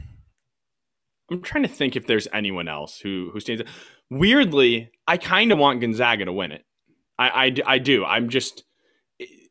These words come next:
then people will finally wake up. Like, that's what it's going to take for people to realize Gonzaga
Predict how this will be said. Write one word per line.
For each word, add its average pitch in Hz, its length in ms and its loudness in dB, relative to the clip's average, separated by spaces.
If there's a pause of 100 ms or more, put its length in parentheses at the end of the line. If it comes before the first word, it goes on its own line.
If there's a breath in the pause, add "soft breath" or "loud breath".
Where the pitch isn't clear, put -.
(800)
then 190 320 2
people 208 300 2
will 160 100 8
finally 135 480 2
wake 110 220 0
up. 90 120 -2
Like, 113 140 -2
that's 151 320 2
what 170 140 4
it's 131 100 -4
going 120 260 2
to 113 60 0
take 110 460 -4
for 131 100 -2
people 127 240 -2
to 110 60 0
realize 110 340 0
Gonzaga 113 640 0